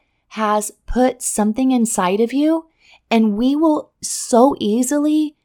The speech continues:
dismiss it. "Oh, no, no, no, that can't happen. Oh, no, no."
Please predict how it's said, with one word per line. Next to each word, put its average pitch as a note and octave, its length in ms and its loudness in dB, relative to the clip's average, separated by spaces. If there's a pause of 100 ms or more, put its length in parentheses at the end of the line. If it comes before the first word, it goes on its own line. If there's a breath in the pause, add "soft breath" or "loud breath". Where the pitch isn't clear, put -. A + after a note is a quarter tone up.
(120)
dismiss G3+ 540 2
it. - 320 -4
"Oh, G#3+ 200 6
no, F3 180 0
no, D#3 160 -2
no, - 240 -8
that F#3 180 -2
can't F3 240 -10
happen. E3 380 -14 (420)
Oh, A#3 160 2
no, G#3 160 2
no." F3 260 -10